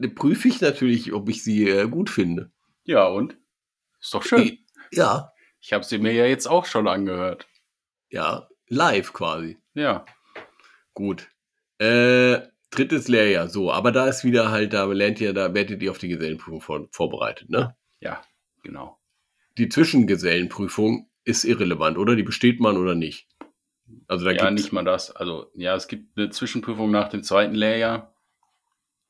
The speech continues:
Speaker 2: die, äh, eine Theorie, eine theoretische und eine praktische. Das ist bei der Gesellenprüfung auch so. Der theoretische Teil, den lernt man eher in der Berufsschule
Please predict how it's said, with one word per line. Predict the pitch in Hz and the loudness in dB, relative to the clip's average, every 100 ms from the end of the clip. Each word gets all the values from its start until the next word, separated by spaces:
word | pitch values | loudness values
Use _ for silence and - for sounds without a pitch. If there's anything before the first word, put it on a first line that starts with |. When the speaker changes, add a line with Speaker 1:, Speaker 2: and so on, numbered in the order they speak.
| - _ _ - | -20 _ _ -8
Speaker 2:
die, | 95 95 92 | -2 0 0
äh, | 76 87 87 85 82 _ _ _ _ _ _ _ _ _ _ _ | 0 0 0 -2 -8 _ _ _ _ _ _ _ _ _ _ _
eine | 107 | -2
Theorie, | 101 107 101 117 123 - | 2 4 4 4 2 0
eine | 113 107 | -2 -2
theoretische | 107 110 107 120 113 107 | 0 0 2 0 0 -2
und | 95 | -2
eine | 92 | -4
praktische. | - 135 - 135 143 135 - _ _ _ _ _ _ _ _ _ _ _ - | -2 -4 -2 -6 -4 -6 -8 _ _ _ _ _ _ _ _ _ _ _ -18
Das | - 92 | -8 -6
ist | 85 - | -6 -8
bei | |
der | 87 | -8
Gesellenprüfung | 87 90 87 - 85 | -6 -6 -8 -10 -10
auch | - 117 | -2 -2
so. | 117 123 | -2 -4
Der | 101 90 | -2 -2
theoretische | 92 87 104 - 90 | -4 -6 -6 -8 -4
Teil, | 95 95 | 0 0
den | 90 | 0
lernt | 87 92 85 | 0 -2 -2
man | 85 | -6
eher | 78 | -6
in | |
der | 76 | -10
Berufsschule | 78 92 147 147 - 143 139 139 | -12 -6 -6 -4 -2 0 0 -2